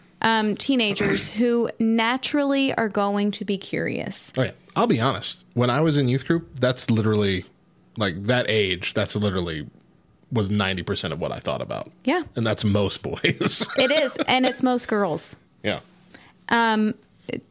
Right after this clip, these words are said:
Speaker 1: it's not a boy or a girl, one versus the other kind of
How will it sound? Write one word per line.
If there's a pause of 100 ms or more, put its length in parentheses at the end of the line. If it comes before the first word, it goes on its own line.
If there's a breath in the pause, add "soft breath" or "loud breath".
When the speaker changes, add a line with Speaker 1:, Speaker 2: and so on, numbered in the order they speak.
(440)
Speaker 1:
it's
not
a
boy
or
a
girl, (380)
one
versus
the
other
kind
of